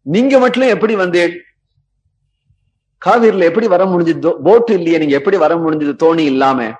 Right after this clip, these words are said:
"நான் வரலையே சுவாமி, நேத்திக்கு கொட்டின மழையில, நேத்திக்கு உள்ள வெள்ளத்துல நான் வர முடியுமா எங்கேயாவது? யார் தான் வர முடியும்? வர முடியலையே, நான் வரலையே. நீர் வந்தீரே,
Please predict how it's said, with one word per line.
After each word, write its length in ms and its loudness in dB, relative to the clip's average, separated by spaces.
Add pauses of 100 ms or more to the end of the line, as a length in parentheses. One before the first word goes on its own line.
(1160)
"நான் 200 -4
வரலையே 280 0
சுவாமி, 480 -8 (760)
நேத்திக்கு 440 -2
கொட்டின 340 -4
மழையில, 400 0
நேத்திக்கு 240 -4
உள்ள 280 0
வெள்ளத்துல 480 0
நான் 180 -2
வர 160 0
முடியுமா 300 -2
எங்கேயாவது? 460 0
யார் 240 4
தான் 180 2
வர 160 -2
முடியும்? 340 -6
வர 180 0
முடியலையே, 540 0 (540)
நான் 260 0
வரலையே. 460 0 (200)
நீர் 180 0
வந்தீரே, 440 0